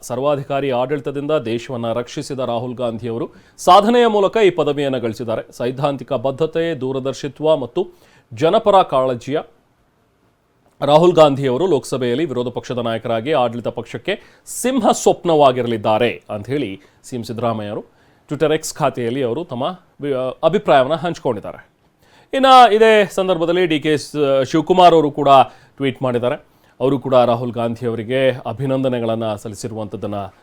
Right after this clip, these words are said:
ನೋಡ್ಬೋದು. ಇದು ಡಿ ಕೆ ಶಿವಕುಮಾರ್ ಅವರು ಎಕ್ಸ್ ಖಾತೆಯಲ್ಲಿ ಬರ್ದುಕೊಂಡಿರುವಂಥದ್ದು. "ವಿಪಕ್ಷ ನಾಯಕ ರಾಹುಲ್ ಗಾಂಧಿಗೆ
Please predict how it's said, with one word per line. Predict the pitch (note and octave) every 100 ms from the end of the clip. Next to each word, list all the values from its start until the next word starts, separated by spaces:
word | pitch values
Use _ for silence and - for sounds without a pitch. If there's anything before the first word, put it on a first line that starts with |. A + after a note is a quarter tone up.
| _
ನೋಡ್ಬೋದು. | A2 G2 G2+ E3
ಇದು | F3 C3
ಡಿ | A2 A2+
ಕೆ | B2
ಶಿವಕುಮಾರ್ | A#2 A#2 A#2 A2+ G#2+
ಅವರು | A#2 F#3 - _ _
ಎಕ್ಸ್ | D3+ - -
ಖಾತೆಯಲ್ಲಿ | - C3+ B2 A#2 D3+
ಬರ್ದುಕೊಂಡಿರುವಂಥದ್ದು. | A#2+ G2+ A#2 A2 G#2 F2+ F#2+
"ವಿಪಕ್ಷ | A2+ C3 -
ನಾಯಕ | C3 A#2+ A#2+ A#2
ರಾಹುಲ್ | D3 D3 A#2+ A2 A2+
ಗಾಂಧಿಗೆ | A2 A#2+ B2+ C3 F#3+ G#3+ _ _